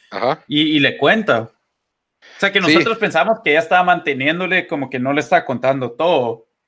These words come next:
Speaker 1: Sí, pero le cuenta, pero él también como que, "¿Pero cuál era el nombre de él? ¿Cómo se llamaba?". Y ella no tiene nada, pues ella solo recibió la gritada, pues no.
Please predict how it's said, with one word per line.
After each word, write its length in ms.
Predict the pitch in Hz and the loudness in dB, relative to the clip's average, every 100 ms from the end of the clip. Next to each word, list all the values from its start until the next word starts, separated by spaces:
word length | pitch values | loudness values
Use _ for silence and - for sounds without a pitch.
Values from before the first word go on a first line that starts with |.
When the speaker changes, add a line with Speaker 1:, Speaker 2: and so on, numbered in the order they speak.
| _ _ | _ _
Speaker 1:
Sí, 460 | - 113 123 113 92 | -8 -2 0 0 -4
pero 180 | - 120 | -2 -2
le 180 | 117 113 | 0 0
cuenta, 400 | 151 196 247 240 | 0 0 -2 0
pero 420 | 196 196 220 208 | 2 4 4 4
él 340 | 147 151 143 - | 2 0 -2 -2
también 280 | 131 135 | -2 -2
como 200 | 143 147 | -4 -6
que, 360 | 123 107 87 87 | -2 -2 -2 -6
"¿Pero 180 | 107 92 | -8 -4
cuál 180 | 120 139 | 0 0
era 60 | |
el 60 | 127 | 0
nombre 260 | 127 120 117 | -2 -2 0
de 140 | 110 | 0
él? 120 | 98 | -2
¿Cómo 180 | - 127 | -2 -2
se 80 | 120 | 0
llamaba?". 480 | 98 113 113 107 98 | -2 2 2 2 0
Y 140 | 95 | -2
ella 160 | 104 117 | 0 0
no 100 | 113 | 0
tiene 220 | 110 104 | -2 -2
nada, 300 | 104 156 143 | 0 0 0
pues 180 | 147 - | -2 -2
ella 140 | 120 | -2
solo 440 | 113 113 107 90 - | -2 -4 -8 -10 -14
recibió 340 | - 113 92 95 | -14 -14 -10 -4
la 120 | 120 | -2
gritada, 480 | 101 87 - 131 110 | -4 -6 0 0 0
pues 220 | 107 101 | -4 -16
no. 240 | 98 101 | -16 -18